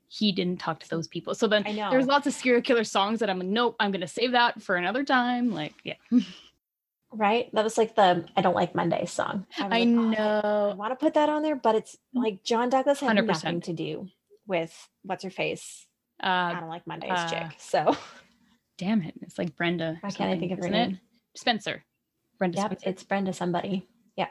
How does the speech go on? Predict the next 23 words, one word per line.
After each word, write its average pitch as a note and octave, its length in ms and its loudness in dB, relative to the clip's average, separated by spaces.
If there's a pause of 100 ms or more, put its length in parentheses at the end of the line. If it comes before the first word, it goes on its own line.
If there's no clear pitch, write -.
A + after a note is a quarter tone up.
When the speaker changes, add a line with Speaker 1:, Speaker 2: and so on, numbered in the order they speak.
(220)
Speaker 1:
Something G3+ 240 2
like D#3+ 140 -4
that. - 120 -6 (240)
Speaker 2:
Yep, - 80 -16
Speaker 1:
Anyways, F#3+ 380 -2
I - 40 -20 (160)
Speaker 2:
maybe? G#3+ 160 0
Speaker 1:
told, A3 280 -2 (360)
I, A3+ 200 2
maybe, E3 300 -2
I F3 40 -2
Speaker 2:
Yeah. E3 40 0
Speaker 1:
don't E3 180 -4
know. D#3+ 80 -8 (260)
But G3 240 2 (380)
that F3+ 320 0
definitely F3+ 280 -6
popped - 240 -6
in F#3 60 -4
my F3+ 120 0
head F3 240 -4
too, F3+ 260 -2
because E3 480 -4